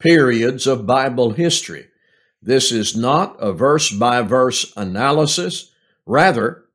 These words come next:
this is a survey of Bible history where we work through a timeline from Genesis all the way through Revelation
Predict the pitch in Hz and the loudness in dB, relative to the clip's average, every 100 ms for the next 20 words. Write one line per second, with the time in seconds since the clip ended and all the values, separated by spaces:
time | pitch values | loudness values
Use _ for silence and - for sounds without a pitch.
0 | _ 104 165 147 156 151 127 117 110 - | _ 2 2 2 0 0 0 0 0 0
1 | 175 185 151 117 90 73 - _ 117 87 | 2 2 2 2 0 -4 -14 _ -4 -4
2 | 95 135 151 156 156 151 151 - 107 92 | 0 2 2 2 0 0 -2 -4 -8 -8
3 | 95 _ _ _ _ 123 135 117 110 101 | -10 _ _ _ _ 4 4 4 0 0
4 | 101 151 196 - - 175 175 143 127 - | 0 0 0 -4 -2 4 6 4 0 -2
5 | 175 175 135 101 101 101 117 - _ _ | 0 0 0 -2 -2 -2 -6 -10 _ _
6 | - - 151 185 196 160 160 147 127 - | -18 -2 2 2 2 2 2 2 0 0
7 | 147 139 - _ _ - 139 165 165 147 | -2 -2 -6 _ _ 0 6 6 6 4
8 | 135 139 135 135 - 143 170 170 120 113 | 4 2 2 -2 -6 -2 2 4 4 0
9 | - 92 107 139 156 160 156 127 - 90 | -6 -8 0 2 4 2 2 0 -2 -8
10 | 92 | -10